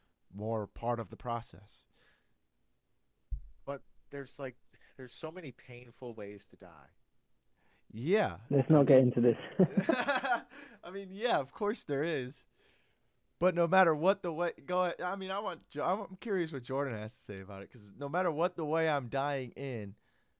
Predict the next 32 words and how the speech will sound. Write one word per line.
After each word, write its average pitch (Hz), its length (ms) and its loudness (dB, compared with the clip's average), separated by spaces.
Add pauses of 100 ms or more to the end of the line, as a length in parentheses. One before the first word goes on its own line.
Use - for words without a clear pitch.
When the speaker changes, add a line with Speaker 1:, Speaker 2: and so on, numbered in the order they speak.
(120)
Speaker 1:
I 110 140 -6
know 127 340 -2 (2500)
whatever 208 500 4
it 208 80 0
is, 180 360 4
you 156 140 -6
could 143 140 -6
stay 170 260 -4
true 190 400 -2
in 180 120 -6
your 151 120 -6
faith 135 520 -6
that 117 160 -4
you 127 140 -4
are 123 100 -2
going 131 420 -2
to 123 180 -4
a 117 100 -4
better 110 280 -4
place. - 520 -12 (380)
So 120 320 -4
you, 131 220 -14 (720)
in 127 140 -6
my 185 200 4
mind, 151 560 -2 (100)
if 120 200 -12
that 170 180 4
is 151 140 -6
my 151 160 0
mindset, 143 640 -4
then 123 160 -6
I'm, 123 240 -6